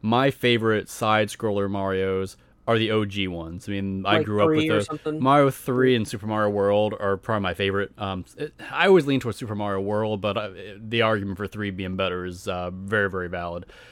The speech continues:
Speaker 1: Um, both those are my faves. And even though, like, they do a lot of newer kind of revisions of that with three D World and whatnot, they never really seem to me to match up to the old school ones. That's probably a lot of nostalgia.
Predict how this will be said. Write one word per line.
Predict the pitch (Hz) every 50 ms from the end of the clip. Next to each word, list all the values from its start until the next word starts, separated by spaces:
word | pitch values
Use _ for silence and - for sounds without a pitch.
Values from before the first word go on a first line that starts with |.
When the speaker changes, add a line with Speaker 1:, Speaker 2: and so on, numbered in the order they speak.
| - - -
Speaker 1:
Um, | 101 101 98 98
both | 98 107 143 131 113
those | 123 113 98 90 85 - - -
are | - 107 101
my | 101 98
faves. | 92 - 104 92 87 85 90 92 - -
And | 92 110 110 110 110 120
even | 139 143 143
though, | 135 131 127 123 120 117 117
like, | 110 107 101 -
they | 117 110 107
do | 104 104 117 117
a | 113
lot | 110 107 107 107 104
of | 104 98
newer | 98 101 107 107 107 107 107 104
kind | - 113 107 98 98
of | 95 95 - - - _ _
revisions | - 113 113 101 95 110 110 110 113 117 117 113
of | 120 107 110
that | 117 113 113 113 101
with | 101 -
three | - 113 113 113
D | 110 110
World | 110 107 110 110 107 110 107
and | 110 107
whatnot, | 110 110 107 110 113 113 113 113 113 110 - _ - - - - - _ _ -
they | 127 127
never | 131 131 123 117 120 110
really | 101 104 110 110 107 104 101
seem | - - - 104 101 101 98 95 92 - -
to | - 107
me | 107 107 110 110
to | 104
match | 98 98 95 98 101 101 -
up | 107 117 -
to | - 135
the | 110 101
old | 95 92 92 90
school | - - - 95 87
ones. | 87 85 85 92
That's | 98 107 110 110
probably | - - 131 127
a | 120
lot | 120 117 113
of | 107
nostalgia. | 104 - - - 107 104 107 107 98 113 113 113 110 110